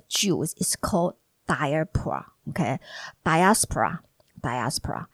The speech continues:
这样子的一个，我们说就是把犹太人驱逐到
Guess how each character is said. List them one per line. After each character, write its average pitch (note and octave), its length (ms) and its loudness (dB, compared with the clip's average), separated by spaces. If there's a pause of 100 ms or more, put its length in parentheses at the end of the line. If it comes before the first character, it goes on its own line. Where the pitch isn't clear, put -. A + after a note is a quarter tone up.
(400)
这 - 140 6
样 D4 160 8
子 G#3 180 2
的 E3+ 180 4
一 D#3+ 80 0
个， A#2+ 260 2
我 D#2+ 40 -2
们 C#3+ 140 2
说 F3 360 4
就 G3 120 -2
是 F3+ 100 0
把 A2 320 0
犹 E3 140 0
太 F3 240 2
人 D3 160 4
驱 - 380 2
逐 D#3+ 200 -2
到 E3 280 0